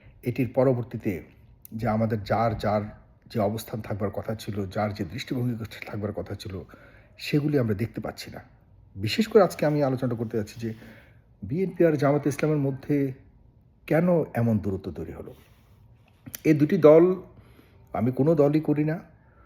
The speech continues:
কিন্তু এই দুটি দল সমানভাবে নির্যাতিত হয়েছে। আমাদের চোখের সামনে আমরা দেখেছি, এসব নিয়ে আমরা বহুবার কথা বলেছি। আর বিশেষ করে আপনারা জানেন যে ফেস দ্য পিপলে,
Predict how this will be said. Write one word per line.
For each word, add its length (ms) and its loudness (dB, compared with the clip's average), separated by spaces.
কিন্তু 140 6
এই 60 12
দুটি 260 4
দল 640 8
সমানভাবে 540 0
নির্যাতিত 520 0
হয়েছে। 280 0
আমাদের 240 -2
চোখের 280 0
সামনে 280 -2
আমরা 160 0
দেখেছি, 400 -4
এসব 140 -6
নিয়ে 140 -4
আমরা 160 -6
বহুবার 920 2
কথা 240 -4
বলেছি। 380 -4
আর 60 -2
বিশেষ 200 -2
করে 160 -2
আপনারা 240 -4
জানেন 280 -4
যে 120 -6
ফেস 260 -2
দ্য 100 2
পিপলে, 400 -2